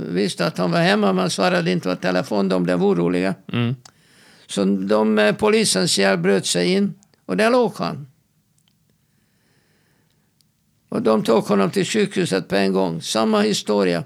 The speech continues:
Speaker 2: Mm.
Speaker 1: Det räckte med två dygn. För att på grund av, eh, tabletterna så han fick mycket låg muskeltonus. Alltså musklerna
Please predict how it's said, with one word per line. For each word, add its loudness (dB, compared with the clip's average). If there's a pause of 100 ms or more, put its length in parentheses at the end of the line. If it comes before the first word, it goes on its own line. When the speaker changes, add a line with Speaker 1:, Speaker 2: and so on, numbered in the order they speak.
(160)
Speaker 2:
Mm. 0
Speaker 1:
Det 2
räckte 0
med 0
två 0
dygn. 0 (1080)
För -2
att 0
på 2
grund 4
av, 4
eh, 4
tabletterna 2 (460)
så -4
han 2
fick -4
mycket 0
låg 2
muskeltonus. 0
Alltså -4
musklerna 0